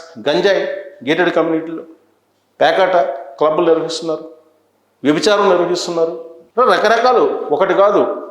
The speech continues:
అనేకమైనటువంటి అవలక్షణాలు ఉన్నటువంటి వాళ్ళు హైదరాబాద్లో దిగుమతి అవుతున్నారు అనేక మంది. అది అన్-, వాళ్ళందరూ కూడా ఈ మధ్యవర్తులు ఎవరైతే మాఫియాగా ఏర్పడ్డారో వాళ్ళ ద్వారా. ఇప్పుడు కొన్ని కొన్ని యాప్స్ ఉన్నాయి, ప్లాట్‌ఫామ్స్, ఆన్‌లైన్ ప్లాట్‌ఫామ్స్,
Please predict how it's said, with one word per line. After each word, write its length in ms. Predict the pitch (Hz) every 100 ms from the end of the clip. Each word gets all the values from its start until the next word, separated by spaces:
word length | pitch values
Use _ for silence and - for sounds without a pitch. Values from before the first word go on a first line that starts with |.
| 151
అనేకమైనటువంటి 720 | 202 247 240 208 196 - 165 147
అవలక్షణాలు 580 | 196 190 190 165 180 180 147 - - - _ 147
ఉన్నటువంటి 380 | 165 165 151 143
వాళ్ళు 200 | 135 208 175
హైదరాబాద్లో 560 | 151 156 160 147 151 143 - - - - 131
దిగుమతి 300 | 147 151 123
అవుతున్నారు 280 | 120 120 110
అనేక 160 | 123 - 120
మంది. 160 | 113 110 147
అది 100 | 170
అన్-, 180 | 196 180
వాళ్ళందరూ 360 | 170 165 208 247 226
కూడా 140 | 226 277 - - - - 165
ఈ 40 | 160
మధ్యవర్తులు 440 | 165 240 247 202
ఎవరైతే 260 | 185 196 185 151
మాఫియాగా 360 | 170 202 196 185
ఏర్పడ్డారో 380 | - 143 120 190 151
వాళ్ళ 120 | 127 123
ద్వారా. 160 | 117 110 - -
ఇప్పుడు 180 | - 226
కొన్ని 160 | 226 226 220
కొన్ని 240 | 220 220 170 - - - - _ -
యాప్స్ 220 | 175 196 175
ఉన్నాయి, 200 | 127 113 - - _ _ _ _ _ _ _
ప్లాట్‌ఫామ్స్, 480 | 156 165 160 123 - - - - _ _ _ 139
ఆన్‌లైన్ 220 | 175 165 160
ప్లాట్‌ఫామ్స్, 420 | 117 - -